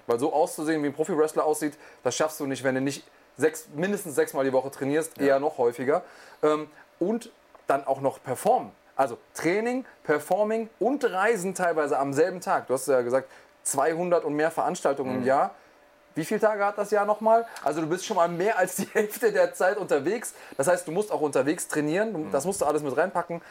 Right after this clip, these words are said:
Speaker 1: Da bleibt nicht so viel Zeit. Also
Speaker 2: Und
Speaker 1: das ist wirklich eine richtige Leistung.
Speaker 2: dieses Wort Sports Entertainment hat ja auch den Entertainment-Teil. Das heißt, wenn ich so ein Ding hier in die Hand nehme vor zwanzigtausend Leuten oder so,
Speaker 1: Das,
Speaker 2: sei's nur
Speaker 1: das
Speaker 2: hund-
Speaker 1: Mikrofon für die Leute, die,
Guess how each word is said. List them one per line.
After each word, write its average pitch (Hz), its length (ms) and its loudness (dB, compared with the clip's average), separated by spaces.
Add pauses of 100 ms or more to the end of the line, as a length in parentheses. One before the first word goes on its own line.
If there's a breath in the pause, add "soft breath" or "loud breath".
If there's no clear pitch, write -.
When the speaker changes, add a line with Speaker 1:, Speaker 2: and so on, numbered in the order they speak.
(200 soft breath)
Speaker 1:
Da 240 80 0
bleibt - 480 -4
nicht 220 200 -6
so 131 160 -2
viel 113 280 -6
Zeit. 107 260 -2
Also 165 120 4
Speaker 2:
Und - 40 -2
Speaker 1:
das 160 140 0
ist 135 180 -6
wirklich - 220 -6
eine 131 100 -2
richtige 147 240 -6
Leistung. 104 300 -4
Speaker 2:
dieses 147 200 2
Wort 147 220 4
Sports 147 560 2
Entertainment 147 1040 -2
hat 139 240 -4
ja 143 120 4
auch 147 100 2
den 160 140 -4
Entertainment-Teil. 156 920 0
Das 110 140 -4
heißt, 123 220 -2
wenn 135 80 -4
ich 135 100 -8
so 143 80 -4
ein 131 140 -4
Ding 254 160 -2
hier 170 160 2
in 117 80 -4
die 113 100 0
Hand 107 300 -2
nehme 110 240 -4
vor 127 140 -4
zwanzigtausend 117 680 -4
Leuten 131 360 4
oder 135 200 4
so, 131 80 0
Speaker 1:
Das, 165 220 0
Speaker 2:
sei's 175 80 -4
nur 196 160 2
Speaker 1:
das 156 100 6
Speaker 2:
hund- 226 80 4
Speaker 1:
Mikrofon 180 440 -2
für 170 120 -2
die 151 80 4
Leute, 147 300 2
die, 135 280 0